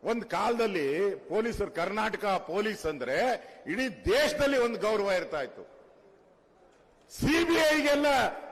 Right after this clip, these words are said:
ಕರ್ನಾಟಕದ ಪೊಲೀಸರನ್ನ ಕರ್ಕೊಂಡು ಹೋಗ್ತಾ ಇದ್ರು ಸಿ ಬಿ ಐಗೆ.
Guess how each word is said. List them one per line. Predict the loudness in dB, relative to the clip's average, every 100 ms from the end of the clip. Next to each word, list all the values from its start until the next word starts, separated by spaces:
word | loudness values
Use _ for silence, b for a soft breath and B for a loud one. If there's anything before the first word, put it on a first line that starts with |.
| -4
ಕರ್ನಾಟಕದ | 0 2 4 4 2 2
ಪೊಲೀಸರನ್ನ | 2 2 2 2 0 0
ಕರ್ಕೊಂಡು | -2 -2 0 -2
ಹೋಗ್ತಾ | 0 0
ಇದ್ರು | 0 -2
ಸಿ | -2 -4
ಬಿ | 0
ಐಗೆ. | 0 0 -4 -8 -12 -20